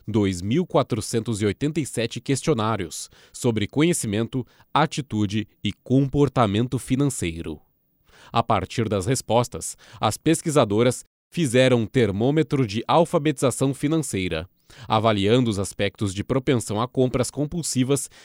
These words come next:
e a endividamentos. Como resultado, concluíram que quanto maior o nível de alfabetização financeira, menos a pessoa está propensa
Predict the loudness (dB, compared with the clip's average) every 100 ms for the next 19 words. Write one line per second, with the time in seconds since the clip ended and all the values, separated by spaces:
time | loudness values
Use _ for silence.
0 | -4 0 2 2 0 0 2 2 2 -4
1 | -10 -12 -14 -14 _ _ _ -20 -20 _
2 | -4 -2 0 0 0 2 4 4 0 _
3 | _ _ 0 2 4 6 6 6 4 0
4 | -4 0 0 0 0 2 4 4 4 4
5 | 2 2 0 2 2 0 -4 -4 -4 -2
6 | -4 -2 -2 0 0 2 0 -4 _ _
7 | _ 2 4 6 4 0 0 -4 -2 -2
8 | -2 -2 -4 0 0 0 -2